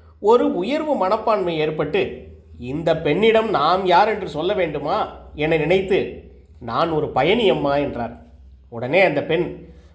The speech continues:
"உலகில் இரண்டு பயணிகள்தான், ஒருவர் சந்திரன், ஒருவர் சூரியன், இவர்கள்தான் இரவு பகலென பயணிப்பவர்கள்" என்றாள். "சரி,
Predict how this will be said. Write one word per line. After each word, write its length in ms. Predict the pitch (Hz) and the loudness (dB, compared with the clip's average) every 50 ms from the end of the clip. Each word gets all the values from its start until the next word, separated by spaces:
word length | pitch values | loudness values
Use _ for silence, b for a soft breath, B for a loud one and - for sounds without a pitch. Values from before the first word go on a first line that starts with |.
| B B | B B
"உலகில் 720 | B 117 120 131 151 185 196 170 180 190 196 202 196 196 - | B -6 -2 2 4 4 4 4 4 2 2 0 -4 -8 -10
இரண்டு 420 | 131 123 123 147 175 185 190 196 | -8 -4 -2 -2 -2 0 0 0
பயணிகள்தான், 720 | 190 160 160 170 180 185 175 165 156 139 147 143 135 120 - - - - - - - _ _ _ _ | 0 2 2 2 2 2 0 0 -2 0 0 -2 -2 -2 -8 -14 -18 -20 -20 -20 -20 _ _ _ _
ஒருவர் 380 | 123 127 143 143 143 143 139 | -8 -6 -4 0 0 0 0
சந்திரன், 760 | 139 - 139 135 147 165 185 190 185 190 - 226 - - - b b b b b b b b b b b - | 0 -2 -2 -2 0 2 4 4 4 4 2 -2 -6 -10 -16 b b b b b b b b b b b -8
ஒருவர் 440 | 123 135 156 170 180 170 185 196 - | -4 -2 0 2 4 4 4 4 2
சூரியன், 640 | - 143 165 175 185 170 151 117 - - - - - _ - 123 | -2 -4 -2 -2 -2 -2 -2 -4 -6 -10 -16 -20 -20 _ -18 -12
இவர்கள்தான் 640 | 127 135 156 185 180 175 170 165 170 180 208 220 | -4 0 2 2 4 2 2 4 4 4 4 2
இரவு 340 | 202 143 139 151 170 196 208 | 0 -2 0 2 2 2 4
பகலென 440 | 196 202 185 196 196 196 196 202 233 | 4 4 4 4 4 4 2 2 0
பயணிப்பவர்கள்" 840 | 233 170 156 165 185 196 190 190 170 160 151 143 131 127 123 - | 0 0 0 0 0 0 0 -2 -2 -2 -2 -2 -4 -8 -10 -10
என்றாள். 360 | - 143 151 143 143 127 113 - - - - - - - - - - | -10 -8 -6 -4 -4 -6 -6 -8 -12 -20 -20 -20 -20 -20 -20 -20 -16
"சரி, 640 | - - 214 214 240 277 262 - - - - - | -4 2 4 4 4 4 0 -2 -4 -8 -12 -18